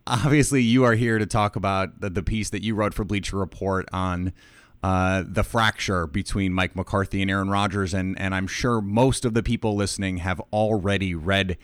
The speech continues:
maybe multiple times, um, as I have. What has been, you know, it's been a couple days now. What, what has been the reaction that you've received, whether it's players, coaches, people you talk to for the story, people you didn't talk to for the story,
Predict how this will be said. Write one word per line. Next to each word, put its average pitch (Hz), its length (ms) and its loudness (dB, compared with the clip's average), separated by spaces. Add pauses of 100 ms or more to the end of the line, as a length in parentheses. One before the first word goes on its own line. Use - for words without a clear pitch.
(840)
maybe 127 360 6
multiple 107 420 2
times, 80 580 -4
um, 95 400 0
as 98 160 2
I 101 200 4
have. 82 420 -2 (800)
What 147 200 4
has 147 180 4
been, 117 560 4
you 120 100 0
know, 107 120 2
it's 104 100 -4
been 120 180 2
a 120 60 0
couple 135 300 0
days 107 320 2
now. 95 280 0
What, 113 540 2
what 135 220 2
has 143 160 2
been 123 240 2
the 117 80 2
reaction 104 580 0
that 98 160 -2
you've 101 460 0
received, 98 720 -2
whether 95 280 0
it's 92 160 -4
players, 101 540 0
coaches, 104 380 -2
people 120 260 -4
you 107 160 -2
talk - 380 -2
to 104 220 0
for 104 300 0
the 98 80 0
story, 101 440 -2
people 110 280 0
you 127 140 4
didn't 160 220 6
talk 90 260 0
to 87 160 -6
for 92 220 -2
the 87 100 -2
story, 87 460 -2